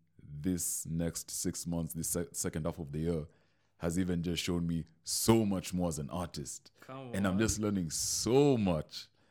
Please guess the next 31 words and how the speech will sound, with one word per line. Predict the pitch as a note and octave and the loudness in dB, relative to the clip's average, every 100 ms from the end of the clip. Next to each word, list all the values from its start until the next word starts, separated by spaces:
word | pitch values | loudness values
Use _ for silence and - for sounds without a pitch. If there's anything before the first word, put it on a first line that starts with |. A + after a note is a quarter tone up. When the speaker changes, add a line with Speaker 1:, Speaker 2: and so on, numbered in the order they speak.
| _ _ | _ _
Speaker 1:
you | - F#2 | 0 2
know. | F2+ E2 | 4 4
So | D#2 G#2 G2 F#2 E2+ _ _ _ _ _ _ | 0 0 2 2 0 _ _ _ _ _ _
the | G#2 | 0
music | G2+ A#2+ A#2+ A#2 F2+ | 2 4 4 2 0
just | F2+ F2+ - | -2 -2 -4
reflects | E2 - E2 D#2 - - - - | -12 -6 -4 -4 -6 -10 -10 -4
all | F2+ E2+ | 0 2
of | D2+ B1+ | 0 -6
that, | C2+ - - D2+ | -10 -10 -14 -8
the | D#2+ | -8
journey. | C#2+ E2+ D#2+ C#2 B1 - _ - | -4 -2 -2 -4 -10 -18 _ -8
For | F2+ | -2
me, | F#2 F#2+ F#2 F2+ - _ - | 2 4 2 0 -8 _ -6
music | F2 F2+ E2+ - | -2 0 0 -2
is | D#2+ C#2 | -4 -4
storytelling, | C2+ - F2+ D#2+ D2 D2 C2 B1 _ _ _ _ _ _ - | -6 -2 0 0 -2 -6 -8 -12 _ _ _ _ _ _ -6
uh, | E2+ D#2+ D#2+ D#2 _ _ _ _ - | -2 0 -2 -4 _ _ _ _ -4
a | F2+ | -2
way | E2+ F2 | 2 0
for | E2+ | 0
people | E2 F2+ F2 E2 - | -4 -4 -2 -4 -4
to, | D#2+ D#2 D2+ D2 - _ _ _ _ _ _ _ _ _ _ - | -6 -4 -4 -6 -12 _ _ _ _ _ _ _ _ _ _ -8
even | G2+ G2 | 0 0
if | G2 | 2
they | G2 | 0
do | F2+ | 0
not | F2+ | -2
know | F2+ F2 | 0 0
me | E2+ | 0
personally, | - F#2+ F2+ E2+ D#2 D2 | 0 0 0 -2 -2 -4